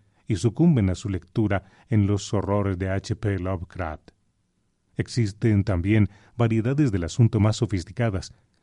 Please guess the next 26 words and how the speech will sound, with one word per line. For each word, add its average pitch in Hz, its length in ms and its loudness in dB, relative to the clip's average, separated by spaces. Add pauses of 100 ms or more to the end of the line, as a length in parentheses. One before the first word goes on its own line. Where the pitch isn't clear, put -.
(120)
como 123 160 6
la 131 100 2
que 131 100 -4
practicó 131 520 0
Joe 123 80 4
Orton 113 520 0 (280)
cuando 107 220 2
sacaba 110 340 0
libros 110 360 0
de 95 60 -6
las 85 140 -8
bibliotecas 92 540 -6
públicas, 104 540 -6 (500)
alteraba 101 440 -2
portadas 101 680 -2
y 98 80 -4
blurbs 95 500 -2 (400)
y 110 80 -2
los 107 160 2
devolvía 110 580 0
cambiados 95 600 -2
para 85 240 -4
siempre. 78 480 -6 (1200)
Y 113 60 4
aún 143 180 2
así, 95 320 -2